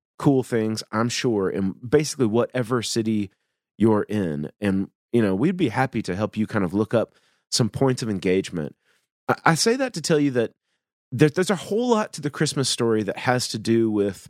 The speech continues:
our life and our faith that doesn't have anything to do with the, um, with, you know, the, the, the playlists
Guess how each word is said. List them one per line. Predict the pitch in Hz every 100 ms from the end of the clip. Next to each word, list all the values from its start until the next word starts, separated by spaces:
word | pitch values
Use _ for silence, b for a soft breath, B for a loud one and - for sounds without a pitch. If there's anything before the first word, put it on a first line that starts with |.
| _ -
our | 120 113
life | 104 107 104
and | 104
our | 92
faith | - 110 98 - _ _ _ _ _ -
that |
doesn't | 151 233 240
have | 214
anything | 185 208 196 170
to | 147
do | 131 175
with | 156 123 - 104
the, | 113 107 101 95 87 _ _ -
um, | 120 104 92 92
with, | 87 110 - _ _ _ _ -
you | 123
know, | 104 95 95
the, | 87 92 76 _
the, | 110 104 90 - _
the | 101
playlists | - 143 123 113 107 - - - -